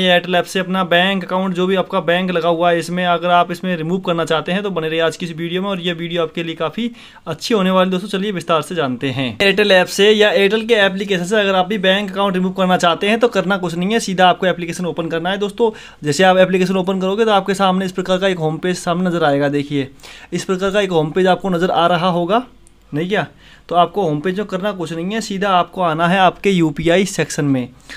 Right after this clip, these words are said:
जैसे कि आपको पे के नीचे, नीचे यहाँ पे देखिए पे का ऑप्शन नज़र आ जाएगा, आपको पे के ऑप्शन पे आपको क्लिक करना है। जैसे आप पे के ऑप्शन में क्लिक करते हो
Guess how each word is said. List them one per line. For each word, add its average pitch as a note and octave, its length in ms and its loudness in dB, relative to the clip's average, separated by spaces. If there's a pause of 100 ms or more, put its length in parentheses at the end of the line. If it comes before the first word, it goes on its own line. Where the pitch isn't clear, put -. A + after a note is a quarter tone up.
(180)
जैसे C#3+ 220 -2
कि F#3 80 -2
आपको F3+ 300 2
पे F#3 240 -2
के F3+ 140 -4
नीचे, F3+ 240 -2
नीचे F#3 200 -2
यहाँ D#3 120 -2
पे F3 120 -8
देखिए E3 280 -8
पे F#3 200 -2
का F#3 100 -4
ऑप्शन F3 280 -4
नज़र E3+ 160 -4
आ D#3+ 60 -2
जाएगा, F3 280 0
आपको G#3 240 -2 (360)
पे D#3+ 120 -2
के E3+ 100 -4
ऑप्शन F3+ 180 -4
पे F3+ 100 -2
आपको F3+ 180 -2
क्लिक F3 280 -6
करना F3+ 240 -2
है। A3+ 200 -2 (240)
जैसे C#3+ 180 0
आप F#3 120 2
पे F3+ 100 0
के F#3+ 100 -2
ऑप्शन F#3+ 180 0
में F3+ 120 -2
क्लिक F#3+ 240 -6
करते F3+ 260 -2
हो A3+ 220 -2